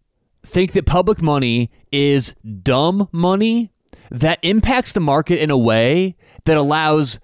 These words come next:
winning sports bettors or general sports bettors to identify the wrong side of any given bet.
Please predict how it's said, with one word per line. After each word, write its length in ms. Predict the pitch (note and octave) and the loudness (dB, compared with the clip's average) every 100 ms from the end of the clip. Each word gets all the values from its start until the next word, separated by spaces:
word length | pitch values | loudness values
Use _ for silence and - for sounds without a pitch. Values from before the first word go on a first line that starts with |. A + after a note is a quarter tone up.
| _ - | _ -8
winning 400 | G#2 C#3 B3 A3 | -2 0 2 0
sports 320 | - C3 A#2+ | 0 -2 -2
bettors 480 | - A2 G#2 A2+ A2 | -2 0 0 0 0
or 520 | C#3+ C3+ B2 A2 F#2 G2 | 2 4 4 0 -2 -4
general 380 | C3 G3 G#3+ | -2 0 0
sports 260 | - B2+ A#2 | 0 -2 0
bettors 480 | A2+ A2 G#2+ A2 - _ _ - | 0 0 2 0 -4 _ _ -2
to 180 | F3 F3+ | 2 2
identify 600 | C#3 E3 E3 D#3+ E3+ D3+ | 2 0 -2 0 0 0
the 120 | C3 | -2
wrong 500 | G#2 B2 C3 C3 B2+ | 0 2 2 0 -2
side 540 | - B2 G#2+ A2+ B2 | -2 0 2 2 0
of 60 | A2 | 0
any 160 | A2+ | -2
given 240 | G#2+ G#2 G2+ | 0 -2 -2
bet. 320 | C3 G#2 - | 0 -2 -4